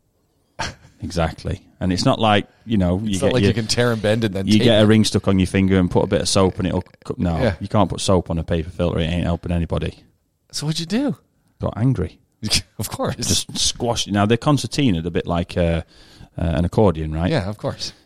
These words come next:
Speaker 1: So I squashed it down and bent it in, but the airflow is one direction. And there are no markings on the filter to tell me which way the air blows.
Speaker 2: No.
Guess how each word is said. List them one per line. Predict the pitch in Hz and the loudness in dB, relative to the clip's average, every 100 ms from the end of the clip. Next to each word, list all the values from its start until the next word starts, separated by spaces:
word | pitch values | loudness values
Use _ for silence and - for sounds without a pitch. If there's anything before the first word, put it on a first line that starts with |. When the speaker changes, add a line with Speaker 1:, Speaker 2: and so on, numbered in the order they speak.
| _ | _
Speaker 1:
So | - - 80 78 | -12 -4 -2 -2
I | |
squashed | 78 - - 92 - | -4 -6 -6 -4 -4
it | - | -6
down | - 95 92 | -8 -4 -2
and | 90 87 - _ _ _ - - - | -2 -4 -8 _ _ _ -20 -20 -8
bent | - 87 - | -4 -4 -4
it | |
in, | 90 82 78 - _ | -4 -4 -6 -10 _
but | 90 85 _ _ _ _ | -4 -4 _ _ _ _
the | - | -8
airflow | 85 80 85 82 - 80 78 | -4 -2 -2 -4 -4 -2 -2
is | 78 - _ _ - | -4 -10 _ _ -6
one | 82 78 | -4 -4
direction. | 78 80 - - 85 78 - _ - - - - - - - _ _ _ - _ _ _ | -4 -2 -2 -4 -6 -8 -12 _ -20 -16 -14 -14 -16 -20 -20 _ _ _ -20 _ _ _
And | 90 78 80 78 - _ _ _ _ _ _ _ | -4 -2 -4 -8 -16 _ _ _ _ _ _ _
there | - 82 | -4 -2
are | 80 | 0
no | 82 | -2
markings | 82 85 80 - 85 | -2 -2 -2 -4 -6
on | 85 | -4
the | 85 | -4
filter | - 90 87 - | -4 -4 -4 -6
to | - | -8
tell | - 85 | -6 -4
me | 82 | -2
which | 82 - | -2 -4
way | 85 | -6
the | 85 | -2
air | 85 | -2
blows. | 80 82 80 73 | -2 -2 -2 -2
Speaker 2:
No. | 95 - 110 | -2 -2 -2